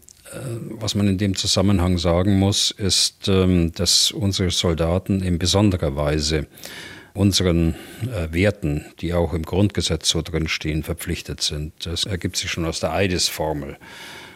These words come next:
„Ich schwöre der Bundesrepublik Deutschland treu zu dienen und das Recht und die Freiheit des deutschen Volkes tapfer zu verteidigen.“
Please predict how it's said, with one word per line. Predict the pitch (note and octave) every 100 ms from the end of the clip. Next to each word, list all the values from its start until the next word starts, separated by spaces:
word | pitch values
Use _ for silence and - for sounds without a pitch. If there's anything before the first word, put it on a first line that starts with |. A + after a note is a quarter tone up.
| -
„Ich | A2
schwöre | - F#2 G2
der | F2
Bundesrepublik | E2 F2+ E2 E2+ D#2+ -
Deutschland | F2+ F#2 - F2 D#2
treu | E2 F2
zu | - E2
dienen | - F2 G2+ F#2 E2
und | D#2+
das | F#2 - -
Recht | D#2 A2+ - - - G3 F3+ G2+
und | F#2
die | -
Freiheit | E2 - F2+ F#2 E2 F2
des | E2
deutschen | - F2 - F2
Volkes | - F2 - F2+ - -
tapfer | F#2+ -
zu | F2+ F2
verteidigen.“ | F2 - F2 F2 D2